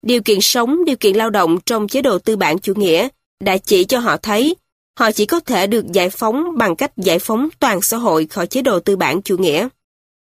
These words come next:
Trong tuyên ngôn của Đảng Cộng sản, các Marx và Engels đã chỉ rõ. Trong tất cả các giai cấp hiện đang đối lập với giai cấp tư sản, thì chỉ có giai cấp vô sản là giai cấp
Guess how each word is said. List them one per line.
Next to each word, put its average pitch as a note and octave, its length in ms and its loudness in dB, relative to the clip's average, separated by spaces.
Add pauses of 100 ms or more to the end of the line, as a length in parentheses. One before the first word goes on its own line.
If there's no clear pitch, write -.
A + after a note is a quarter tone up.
(1040)
Trong C4+ 260 2
tuyên C4 280 0
ngôn B3+ 280 2
của G3 160 0
Đảng F#3 220 -2
Cộng G3+ 180 -4
sản, F3+ 380 0 (420)
các C4 180 -2
Marx D4+ 260 0 (200)
và G#3 200 2
Engels G#3 500 0
đã F#3 80 -2
chỉ G3 200 -2
rõ. F#3 360 2 (1300)
Trong C#4+ 260 2
tất - 260 -4
cả F#3+ 240 0
các D#4 140 -2
giai B3+ 140 0
cấp E4 240 -2 (120)
hiện F#3+ 260 0
đang G#3+ 240 2
đối A#3 160 0
lập D#4 220 0
với A3 240 0
giai B3 120 0
cấp D4 220 -2
tư A#3 140 0
sản, F#3 380 0 (380)
thì B3 160 0
chỉ G3+ 220 2
có D4+ 140 0
giai D4+ 180 2
cấp E4+ 260 -2
vô C4 160 4
sản G#3 440 0
là A3 160 0
giai F#3 200 -2
cấp - 200 0